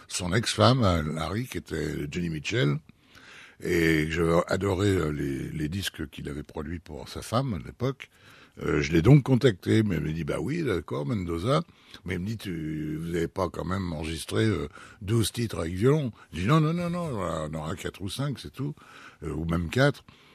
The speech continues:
Et le reste, ben, le reste, je dis, « Ça sera country, country et soul music. » Alors, country, ça, je m'en occupe parce que McCoy a tellement travaillé souvent avec moi que j'ai toutes ses coordonnées, je sais où le joindre. Et par contre, pour, euh, pour la soul music, ben, je voudrais, euh,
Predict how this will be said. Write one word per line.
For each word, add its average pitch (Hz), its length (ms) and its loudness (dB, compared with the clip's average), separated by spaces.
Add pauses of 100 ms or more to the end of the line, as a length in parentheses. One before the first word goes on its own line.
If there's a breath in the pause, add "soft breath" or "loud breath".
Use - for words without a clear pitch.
(140 soft breath)
Et 82 140 4
le 80 100 6
reste, 113 400 8
ben, 90 220 10
le 80 100 8
reste, 131 240 10
je 120 80 6
dis, « 147 80 6
Ça 123 100 0
sera 110 220 6
country, 110 560 6
country 113 380 2
et 117 100 4
soul 113 200 0
music. » 95 420 2
Alors, 76 100 -2
country, 98 520 -2 (380 soft breath)
ça, 104 260 6
je 78 100 4
m'en 90 100 6
occupe 85 380 4
parce 80 180 -4
que 71 320 -6
McCoy 82 500 2
a 69 60 -6
tellement 78 300 -8
travaillé 76 260 -6 (480 loud breath)
souvent 90 320 0
avec 78 180 2
moi 90 160 0
que 73 280 -2
j'ai 71 120 -6
toutes - 220 -14
ses 76 100 -8
coordonnées, 107 640 -2
je 107 80 0
sais 80 140 -6
où 73 80 -6
le 82 80 -6
joindre. 113 360 0 (460 loud breath)
Et 120 120 8
par 98 200 8
contre, 165 260 6
pour, 107 360 6
euh, 82 300 6 (720)
pour 101 140 8
la 98 80 12
soul 107 180 6
music, 101 460 4
ben, 131 120 4
je 101 60 2
voudrais, 95 360 6
euh, 82 160 2